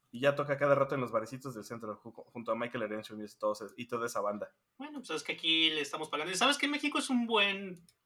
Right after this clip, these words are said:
Speaker 2: país de retiro para antiguos músicos?
Speaker 1: Para
Speaker 2: Lo
Speaker 1: muchos,
Speaker 2: digo por
Speaker 1: ¿no?
Speaker 2: los de mi playera, por ejemplo, que ya anunciaron gira. Miren, miren, el próximo año vamos.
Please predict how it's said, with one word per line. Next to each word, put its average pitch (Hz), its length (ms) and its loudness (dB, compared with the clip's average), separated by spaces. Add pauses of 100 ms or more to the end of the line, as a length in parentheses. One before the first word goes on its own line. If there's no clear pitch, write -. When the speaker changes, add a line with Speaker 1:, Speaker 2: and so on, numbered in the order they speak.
(200)
Speaker 2:
país 156 300 2
de 180 80 0
retiro 156 400 -2
para 143 380 0
antiguos 143 380 -6
músicos? - 440 -12 (1400)
Speaker 1:
Para 131 200 8
Speaker 2:
Lo 139 80 6
Speaker 1:
muchos, 170 220 4
Speaker 2:
digo 123 100 8
por 190 180 8
Speaker 1:
¿no? 185 80 4
Speaker 2:
los 165 80 4
de 165 120 4
mi 151 160 -2
playera, 208 400 4
por 180 100 2
ejemplo, - 380 4 (600)
que 143 80 -4
ya 160 80 8
anunciaron 208 340 6
gira. 302 220 8 (1900)
Miren, 160 160 -2
miren, 165 200 2
el 147 80 -2
próximo 156 280 -4
año 143 120 -4
vamos. 139 340 -6